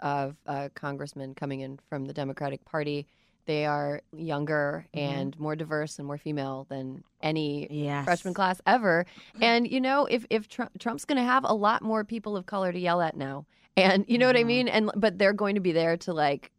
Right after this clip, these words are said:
Speaker 1: be like, "What, what are you doing?" Like, he's not going to have <laughs> just,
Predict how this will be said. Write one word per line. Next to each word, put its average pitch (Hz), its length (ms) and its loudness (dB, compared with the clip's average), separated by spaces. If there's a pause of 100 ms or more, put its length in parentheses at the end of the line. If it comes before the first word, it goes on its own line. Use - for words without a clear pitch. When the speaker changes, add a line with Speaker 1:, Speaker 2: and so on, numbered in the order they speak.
(300)
Speaker 1:
be 196 120 -2
like, 175 160 -2
"What, 202 240 -2
what 214 160 -4
are 220 40 -4
you 196 120 -6
doing?" 185 320 -4
Like, 180 280 0 (240)
he's 226 240 -4
not 226 180 2
going 220 160 0
to 202 60 0
have 170 300 2
<laughs> - 120 -10
just, 247 260 2